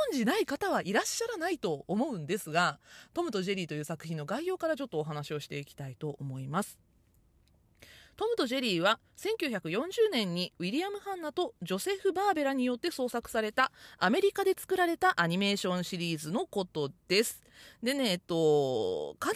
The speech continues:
りたくさんあるんですよ。千九百四十年から実は現在に至るまで作られ続けているアニメーションシリーズになります。すごいですよね。だって今、二千二十三年でしょ？で、千九百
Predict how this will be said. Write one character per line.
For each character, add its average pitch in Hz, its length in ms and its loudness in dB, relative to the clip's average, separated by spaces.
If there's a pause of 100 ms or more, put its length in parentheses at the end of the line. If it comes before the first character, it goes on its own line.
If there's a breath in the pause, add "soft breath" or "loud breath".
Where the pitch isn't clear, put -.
(140)
り 294 140 -2
た - 240 -6
く - 100 -16
さ - 300 -2
ん 359 220 -6
あ 302 120 0
る 311 80 -2
ん - 20 0
で 180 80 0
す 165 60 -4
よ。 143 80 -2
千 349 140 -4 (160)
九 262 160 0
百 170 220 -4
四 277 220 -2
十 339 160 -2
年 196 160 -6
か - 100 -8
ら 185 340 2 (240 loud breath)
実 233 220 -6
は 269 80 2
現 240 180 -4 (160)
在 311 180 2
に 165 120 -4
至 185 160 -2
る 208 100 -4
ま 160 120 -4
で 143 220 -2
作 - 220 -2
ら 427 100 -2
れ 427 140 2
続 349 280 -6
け 415 120 -4
て 320 260 -4
い 311 60 -4
る 359 260 0
ア 160 80 -4
ニ 180 100 -4
メ 180 160 -2
ー - 20 -6
シ 175 120 -6
ョ 165 60 -4
ン 165 100 -6
シ 175 140 -6
リ 156 200 -4
ー 135 40 -12
ズ 135 260 -10
に 247 240 -4
な 139 140 -8
り 135 160 -8
ま 160 160 -2
す。 - 160 -12 (480 loud breath)
す - 360 0
ご 330 260 4
い 349 100 4
で 202 140 2
す 160 180 -6
よ 147 160 -2
ね。 135 280 -4
だ 226 100 -2
っ - 40 -4
て 165 480 2 (320 soft breath)
今、 214 560 -2 (180)
二 180 160 -4
千 190 380 -2
二 196 200 -2
十 143 260 -6
三 165 280 -8
年 165 200 -4
で 156 160 -4
し - 80 -8
ょ？ 190 320 -2
で、 285 260 0
千 302 320 -6
九 185 220 -4
百 165 580 -4